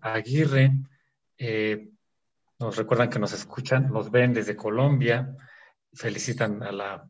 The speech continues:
a la ponente. Había una pregunta de Citlali Luna, aquí la tengo. Eh, dice, "Dado que los términos de cultismo y culturanismo no son adecuados, ¿podríamos decir que el gongorismo es una rama del conceptismo en donde la erudición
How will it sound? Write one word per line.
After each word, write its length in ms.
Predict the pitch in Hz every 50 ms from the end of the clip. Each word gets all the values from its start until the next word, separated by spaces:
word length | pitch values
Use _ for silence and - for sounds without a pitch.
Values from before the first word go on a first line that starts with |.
| _ -
a 100 | - 104
la 160 | 104 104 -
ponente. 680 | - - 117 120 135 135 135 135 131 131 131 127 127 - - - _ _ _ _ _ _ _ - -
Había 200 | 120 117 123 127
una 200 | 127 123 120 123
pregunta 320 | - 117 113 123 123 127
de 60 | 117
Citlali 420 | - - 113 - - 120 113 113 117
Luna, 340 | 127 147 143 135 135 135
aquí 220 | 135 135 - - 113
la 160 | 107 107 -
tengo. 400 | - 143 139 131 120 120 131 131 135 _ _ _ _ _ _ _ _ _ _ _ _ -
Eh, 360 | 135 120 113 110 110 110 110
dice, 520 | 107 120 117 - - - 123 117 113 101 - - - - - - - - _ _ _ -
"Dado 240 | 143 139 135 131 135
que 100 | 131 143
los 140 | 139 135 -
términos 340 | - 180 185 190 190 175 143
de 80 | 139
cultismo 560 | 131 - 135 131 123 - - 170 170 165 165
y 140 | 160 - -
culturanismo 680 | - - 123 - 131 120 120 123 135 135 135 139 120 120
no 120 | 131 139
son 200 | 131 135 139 139 131
adecuados, 760 | 123 110 113 - - 135 131 131 127 147 147 - - - _ _ _ _ _ _ _ _ _ _ _ _ _ _ -
¿podríamos 420 | - 127 127 143 160 170 170 156
decir 320 | - 131 - - 156 147 -
que 100 | - 143
el 60 | 127
gongorismo 480 | 120 117 113 110 117 127 135 127 139
es 140 | 131 135 -
una 180 | 151 143 135 143 147
rama 460 | 139 135 - 127 131 143 147 135 123
del 140 | 113 110 -
conceptismo 840 | - 113 104 - - - _ - - 123 117 123 131 - - - - -
en 120 | 135 123
donde 260 | 113 117 113 110 117
la 100 | 113 113
erudición 800 | 113 110 110 107 113 110 - - - 147 143 147 147 143 -